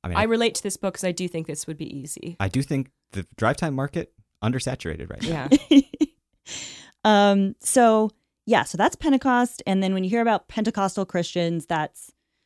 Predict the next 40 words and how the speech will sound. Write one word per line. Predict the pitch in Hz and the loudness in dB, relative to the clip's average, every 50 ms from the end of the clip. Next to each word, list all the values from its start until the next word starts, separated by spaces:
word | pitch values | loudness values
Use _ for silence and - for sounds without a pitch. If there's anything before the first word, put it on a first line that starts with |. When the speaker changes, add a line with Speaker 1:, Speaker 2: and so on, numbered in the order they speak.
| _ _ _ _ _ _ _ - | _ _ _ _ _ _ _ -2
Speaker 3:
they're | 190 185 180 175 | 0 2 2 2
all | - 170 180 | 4 4 4
about, | 170 180 175 - | 4 2 0 0
like, | 165 160 | 0 -2
going | - 175 175 180 185 | -2 -2 0 0 0
back | 165 175 156 165 - | -2 -2 -4 -4 -6
to | - - 175 | -6 -6 -6
the | 160 180 - | -4 -4 -2
very | - 196 190 190 190 190 - | 0 0 2 2 2 2 2
earliest | - 185 180 175 175 175 170 165 - | 0 0 0 0 0 -2 -4 -6 -8
church. | - - 170 165 165 165 160 - - - - | -10 -10 -8 -6 -6 -8 -8 -8 -10 -8 -6
Speaker 1:
I | |
Speaker 2:
Yes. | 160 - | -4 -4
Speaker 1:
see. | 101 101 98 87 80 76 73 71 - | -2 -2 -4 -4 -6 -8 -10 -10 -8
Speaker 3:
Um, | - 170 160 160 156 160 160 | -6 -4 -4 -2 -4 -4 -4
Speaker 2:
And | 156 196 | -2 0
we | 208 208 | 2 2
like | 220 | 2
Speaker 3:
and | - 165 | 2 0
Speaker 2:
to | 233 | -2
picture | - - 240 220 - 233 202 | -4 -6 -8 -8 -6 -6 -6
the | 175 170 | -4 -6
room | 147 139 151 160 160 156 135 73 - - 165 | -6 -6 -6 -4 -4 -4 -6 -8 -12 -12 -10
where | 160 151 147 | -10 -10 -10
it | - | -10
happened, | 165 - 170 160 - 156 | -12 -14 -12 -10 -10 -8
the | 147 143 135 | -8 -8 -8
upper | 147 - - 143 | -10 -10 -10 -12
room. | 139 143 143 139 117 85 104 - - - - | -10 -10 -10 -12 -12 -14 -16 -18 -14 -6 -4
Speaker 1:
Huh. | 277 285 208 | -2 0 0
Speaker 2:
We | 175 | 0
love | 165 170 165 165 160 - | 0 0 0 0 0 -2
to | - | -6
think | 151 - 143 139 147 | -10 -10 -10 -12 -12
about | 147 - - - - | -14 -14 -16 -16 -14
that. | - 57 - - _ _ _ _ _ _ | -12 -12 -14 -14 _ _ _ _ _ _
Sort | - - 220 214 | -6 -4 -2 -2
of | 202 | 0
like | 208 202 185 | 0 0 0
is, | 170 - | -2 -8